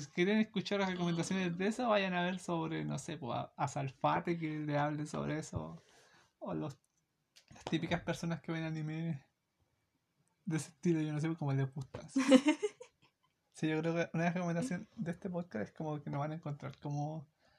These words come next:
Speaker 1: "Oh, vamos a recomendar Shingeki no Kyojin",
Speaker 2: <laughs>
Speaker 1: o cualquier mierda del anime. "Hoy vamos a recomendar
Speaker 2: Black Clover.
Speaker 1: Black Clover.
Speaker 2: <laughs>
Speaker 1: Hoy vamos a recomendar, eh, no sé, pues".
Speaker 2: ¿Cuál es el otro el que daban?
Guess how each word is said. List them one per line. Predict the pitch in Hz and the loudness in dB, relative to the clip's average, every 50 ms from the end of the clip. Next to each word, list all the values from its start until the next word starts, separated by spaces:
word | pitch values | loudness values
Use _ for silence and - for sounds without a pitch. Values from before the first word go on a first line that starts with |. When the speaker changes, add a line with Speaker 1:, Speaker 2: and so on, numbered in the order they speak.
| _ _ - | _ _ -6
Speaker 1:
"Oh, | - 208 214 202 208 | -2 -2 -2 0 -2
vamos | 196 202 202 190 196 | -2 -4 -2 -2 -2
a | 180 | -2
recomendar | 175 170 170 156 160 156 160 170 175 175 | -2 -2 -2 -2 -2 -2 -2 -2 -2 -4
Shingeki | - - 175 165 165 175 175 170 - 190 | -2 -2 -2 -2 -2 -2 -4 0 2 2
no | 185 175 170 | 2 2 0
Kyojin", | - 165 165 170 165 160 147 147 147 | 0 0 2 2 2 2 0 0 4
Speaker 2:
<laughs> | 160 214 196 - 254 254 254 - 233 240 - - 233 - 190 | 4 4 4 10 10 10 10 12 10 10 10 10 8 6 6
Speaker 1:
o | 190 | 2
cualquier | 151 143 - - 151 156 170 | 2 0 0 -2 -4 -4 -2
mierda | - 160 147 156 165 165 170 175 175 180 185 196 196 185 - - - - - - - - _ - - 523 453 - - 508 508 - - 494 508 - - 508 494 - - 508 440 - - 494 - - - - - - - - | -2 -2 0 2 4 4 4 4 2 2 2 0 0 -2 -4 -10 -20 -20 -18 -18 -18 -20 _ -14 -12 -12 -10 -6 -4 -6 -6 -4 -2 -2 -2 0 0 -2 -2 0 0 -2 -2 -2 -2 -8 -8 -8 -10 -12 -16 -16 -12 -8
del | 170 151 151 151 147 | -4 -2 0 0 0
anime. | 147 147 147 139 139 - _ _ - _ _ _ _ _ _ _ _ _ _ _ _ - | 0 0 -2 -4 -6 -8 _ _ -20 _ _ _ _ _ _ _ _ _ _ _ _ -2
"Hoy | 208 196 214 214 | 0 2 2 2
vamos | 208 202 190 - | 0 -2 -2 -2
a | 202 170 | -2 -2
recomendar | 170 160 160 147 147 147 151 156 175 196 226 | -2 -2 -2 -4 -4 -4 -2 0 2 8 10
Speaker 2:
Black | 240 233 226 - | 10 10 8 6
Clover. | - 220 220 220 214 - 214 196 - - - | -2 -2 -2 -2 -4 -6 -10 -12 -10 -6 -2
Speaker 1:
Black | 170 208 233 233 226 - | 4 4 4 4 4 -2
Clover. | - - 220 214 220 220 196 175 170 | 0 4 4 4 4 4 2 2 0
Speaker 2:
<laughs> | 175 190 330 285 - - 277 269 294 - | 2 8 8 8 8 10 8 8 8 10
Speaker 1:
Hoy | - 339 | 8 8
vamos | - - 185 277 - | 8 6 4 2 0
a | 160 | -2
recomendar, | - - 160 151 147 147 147 147 147 156 165 175 175 | -2 -2 -2 -2 0 0 0 0 0 0 0 0 0
eh, | 170 165 160 156 156 156 156 156 135 - - - - _ _ _ _ _ _ _ _ _ - - - - - - | -2 -2 -4 -6 -8 -8 -10 -12 -14 -16 -20 -20 -20 _ _ _ _ _ _ _ _ _ -12 -12 -12 -10 -6 -2
no | 147 143 | -2 -2
sé, | 131 - - 135 101 123 131 | -2 -2 -4 -2 -2 0 4
pues". | - 240 214 | 4 6 6
Speaker 2:
¿Cuál | 208 214 | 6 4
es | 226 | 4
el | 226 | 2
otro | 226 233 277 226 | 0 0 0 -6
el | 233 - | -6 -4
que | 233 220 | -2 -2
daban? | 220 220 247 302 330 | -2 -2 -2 -6 -6